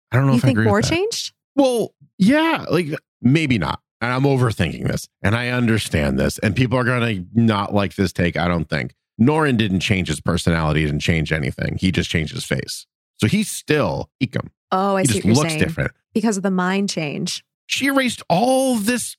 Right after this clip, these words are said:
Speaker 1: trauma and tragedy and every, so, like, does that make her more like what she was when she left? And that is, that's the Ursa that he knew and loved? Probably. And I've just talked myself back into being okay with this.
Speaker 2: <laughs>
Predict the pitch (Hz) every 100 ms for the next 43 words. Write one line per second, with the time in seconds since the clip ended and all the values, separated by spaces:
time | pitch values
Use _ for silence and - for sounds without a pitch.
0 | - - - 143 202 240 240 233 143 -
1 | - 170 196 202 220 240 233 233 180 -
2 | 190 208 170 - 202 202 196 - - _
3 | - 131 131 156 151 147 143 - 151 139
4 | 120 113 120 117 110 110 - 107 98 95
5 | 98 85 - 90 165 208 - 95 92 82
6 | 98 92 - 98 92 - - 101 92 87
7 | - 110 - 92 85 - 165 170 175 170
8 | 170 170 170 165 - _ _ _ - 127
9 | 127 120 127 104 92 - - 104 - 95
10 | - 90 - 87 - 90 87 80 92 87
11 | 76 - 76 78 65 - 71 - 320